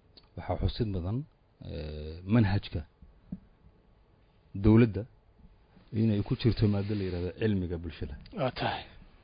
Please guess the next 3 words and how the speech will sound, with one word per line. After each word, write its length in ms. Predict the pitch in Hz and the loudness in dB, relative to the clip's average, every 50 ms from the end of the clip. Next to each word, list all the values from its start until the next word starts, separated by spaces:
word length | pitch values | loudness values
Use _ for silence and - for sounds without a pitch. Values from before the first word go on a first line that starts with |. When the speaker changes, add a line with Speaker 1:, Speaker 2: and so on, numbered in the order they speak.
| - - - - - - - - - - - - - - - | -20 -20 -20 -20 -20 -20 -18 -18 -18 -18 -20 -20 -20 -12 -6
Speaker 1:
Eh, 720 | 101 95 87 87 90 90 90 92 90 90 87 87 87 85 82 82 - _ _ _ | -4 -2 -2 -2 -2 -4 -4 -4 -4 -6 -6 -6 -8 -8 -10 -12 -14 _ _ _
cilmiga 420 | - 127 131 131 127 120 117 117 | -2 0 0 2 2 2 0 0
bulshadu 420 | 110 107 101 - - 117 110 110 | -2 -4 -6 -6 -6 -8 -8 -6